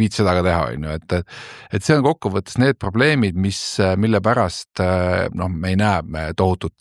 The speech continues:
kiiret innovatsiooni. Kuigi need ametnikud ise on väga osavad,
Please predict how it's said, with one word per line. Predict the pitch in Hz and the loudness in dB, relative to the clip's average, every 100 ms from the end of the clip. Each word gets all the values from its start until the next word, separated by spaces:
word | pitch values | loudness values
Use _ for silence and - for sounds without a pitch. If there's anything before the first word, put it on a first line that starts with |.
| - | -2
kiiret | 101 85 92 | 0 0 -4
innovatsiooni. | 82 78 - 95 78 - - - | -6 -4 -2 -2 -2 -10 -20 -4
Kuigi | 147 185 127 90 - - | 2 2 0 -4 -6 -6
need | 98 117 | 0 2
ametnikud | 165 113 87 101 | 2 0 -4 -4
ise | 160 123 | 0 2
on | 95 | 2
väga | 104 170 175 107 139 | 2 2 2 0 0
osavad, | 139 101 92 90 87 87 | 0 -2 0 0 0 -2